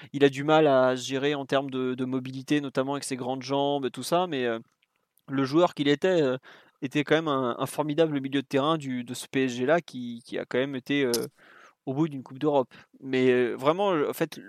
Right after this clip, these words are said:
en tant que défenseur, on voit qu'il est, il est pas, il est pas encore au point, et c'est bien pour ça d'ailleurs qu'il sera plus à l'aise dans une défense à trois qu'à quatre, au moins au début, puisqu'il a deux stoppers pour l'encadrer.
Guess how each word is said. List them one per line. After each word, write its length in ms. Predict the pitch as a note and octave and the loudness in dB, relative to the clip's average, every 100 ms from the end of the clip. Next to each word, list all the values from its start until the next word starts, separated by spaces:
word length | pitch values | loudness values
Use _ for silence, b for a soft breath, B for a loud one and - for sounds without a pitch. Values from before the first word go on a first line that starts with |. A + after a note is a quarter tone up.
| - _ - | -20 _ -10
en 100 | C#3+ | -6
tant 100 | E3+ | -2
que 60 | |
défenseur, 400 | E3 E3 F3+ G#3 | -2 -2 -2 0
on 40 | F3 | 0
voit 120 | E3+ | -2
qu'il 160 | E3 C3+ | -2 -2
est, 140 | C3 | 0
il 80 | C3 | 0
est 40 | |
pas, 140 | C3 D3 | 0 -2
il 160 | C#3 | 0
est 60 | C3+ | -2
pas 100 | D3+ | -2
encore 220 | D3 C#3+ | 0 2
au 80 | C3+ | 2
point, 260 | - D#3+ | 0 0
et 80 | C#3 | 0
c'est 140 | - C3 | -4 -6
bien 240 | - C#3 | -6 -6
pour 160 | C#3 C#3 | -6 -2
ça 140 | F#3 | 0
d'ailleurs 180 | C#3+ D3 | 0 -2
qu'il 100 | - | -6
sera 140 | - | -6
plus 220 | B2+ C#3 | -6 0
à 40 | C#3 | 2
l'aise 120 | D3 | 2
dans 80 | C3 | -2
une 100 | B2 | -6
défense 280 | C3 C3 B2+ | -6 -2 -4
à 60 | |
trois 240 | B2 C#3+ D3 | -2 0 0
qu'à 140 | B2 | 0
quatre, 320 | - F#3+ - | -2 -2 -4
au 100 | - | -10
moins 140 | B2+ B2+ | -6 -4
au 60 | |
début, 360 | B2+ C3 G3 - b b b b b b | -4 -6 -8 -14 b b b b b b
puisqu'il 360 | - - B2 A#2 | -16 -8 -2 0
a 60 | A#2+ | 0
deux 260 | A#2 C3 | -2 -6
stoppers 360 | - C3 - C#3 | -4 -4 0 -2
pour 160 | - | -2
l'encadrer. 420 | A#2+ A#2 C3 E3 | -6 -4 -4 -4